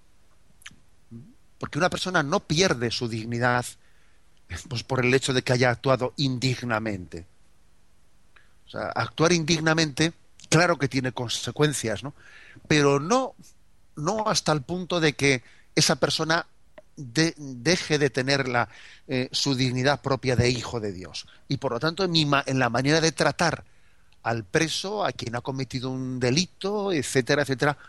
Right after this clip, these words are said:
obviamente se tiene que notar, ¿eh? Se tiene que notar, pues la, la Iglesia Católica mantiene una serie de principios, eh, diciendo que no se puede confundir justicia con venganza,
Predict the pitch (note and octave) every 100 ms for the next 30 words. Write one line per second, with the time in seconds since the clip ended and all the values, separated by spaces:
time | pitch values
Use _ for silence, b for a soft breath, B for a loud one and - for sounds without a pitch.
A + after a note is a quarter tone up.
0 | B - C#3+ D#3 G#3+ - - D3 - C3+
1 | D#3 C#3 A#2+ A2 D#3 C3 - - - -
2 | A#2 C#3 - b b - - B2+ C#3 C3
3 | A2+ C#3 C3+ - G#2 A2+ A2 G#2+ G#2+ G#2
4 | A#2 B2+ - G#2+ B2+ C3+ C3 - C#3+ B
5 | B B A#2+ A#2 C#3 C3 C3 - B2+ B2
6 | B2 A#2+ A#2+ - F3 E3 F3+ - - B
7 | B B B B C3+ B2 B2 A#2+ A#2+ A#2
8 | - - - - - - - B2 - C3+
9 | C3 - B2 B2+ B2 - C3+ C3 C3 B2
10 | C3 A#2+ B2+ B2+ B2 B2 - A#2+ - B2+
11 | - B2 - B2 A2 A2+ A2 - A#2 A#2+
12 | E3+ F3+ - D3